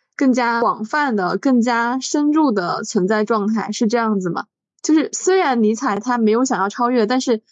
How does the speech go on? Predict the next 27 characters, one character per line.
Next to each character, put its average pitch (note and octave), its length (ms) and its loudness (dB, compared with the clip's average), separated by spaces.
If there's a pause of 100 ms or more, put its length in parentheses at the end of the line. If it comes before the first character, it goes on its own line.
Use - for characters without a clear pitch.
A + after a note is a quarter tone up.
(160)
他 D#4 160 0
实 G3 240 -2
际 C4 140 0
上 C4 200 -2
他 C4+ 200 -4
在 C4 200 0
用 B3 200 2
一 G#3+ 80 2
个 B3 80 2
转 G#3+ 260 -6
变 A3 280 0
去 A#3+ 160 -4
对 A#3 220 2
个 A#3+ 160 0
体 A3+ 160 0
主 G3+ 160 0
义 E3+ 120 2
做 A3 180 2
一 F#3+ 60 2
个 G#3 100 2
超 A3+ 240 -2
越 G#3+ 220 0 (720)
吗？ G3+ 320 0 (580)
还 A3+ 120 0
有 A3+ 140 2
那 A3 200 2
个 G3 300 -2